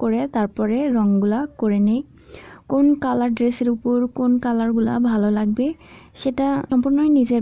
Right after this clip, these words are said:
ব্যাপার। আপনার যেমন কালার পছন্দ তেমন কালার আপনি ইউজ করতে পারেন। তবে মাথায় রাখতে হবে কালারটা যেন ড্রেসটাকে ফুটিয়ে তোলে।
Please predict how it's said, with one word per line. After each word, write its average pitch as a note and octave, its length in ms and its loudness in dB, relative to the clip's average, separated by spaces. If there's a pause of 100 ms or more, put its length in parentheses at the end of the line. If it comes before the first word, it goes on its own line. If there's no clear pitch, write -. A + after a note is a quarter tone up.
ব্যাপার। B3 280 -2 (680)
আপনার A#3+ 280 2 (600)
যেমন B3 260 4 (140)
কালার B3 280 0 (560)
পছন্দ C4+ 380 0 (220)
তেমন A#3+ 240 2 (100)
কালার A#3 280 0 (100)
আপনি A#3 180 -4 (100)
ইউজ A#3+ 180 0 (120)
করতে A3+ 220 -8 (100)
পারেন। A#3 260 0 (1400)
তবে C#4+ 160 -2 (100)
মাথায় C4 300 0
রাখতে B3+ 300 -4
হবে C4 180 0 (140)
কালারটা A3+ 440 0
যেন A#3 140 2 (180)
ড্রেসটাকে A3 580 -2 (640)
ফুটিয়ে C#4 440 0
তোলে। - 220 -4